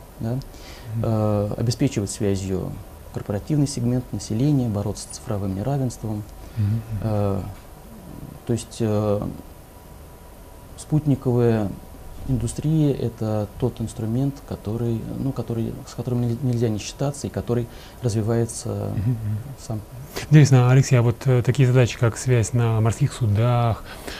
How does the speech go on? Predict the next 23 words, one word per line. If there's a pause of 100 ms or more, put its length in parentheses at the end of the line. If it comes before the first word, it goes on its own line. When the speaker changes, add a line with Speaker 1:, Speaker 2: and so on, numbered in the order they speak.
(140)
Speaker 2:
э,
интернет
на
самолетах, (100)
это (200)
вас (100)
касается? (540)
Speaker 1:
Это
нас
касается,
касается
Speaker 2:
Мгм.
Speaker 1:
в
полной (260)
Speaker 2:
Мгм.
Speaker 1:
мере. (640)
Э, (180)
Speaker 2:
Какие
здесь
перспективы,
что
происходит? (640)
Speaker 1:
э,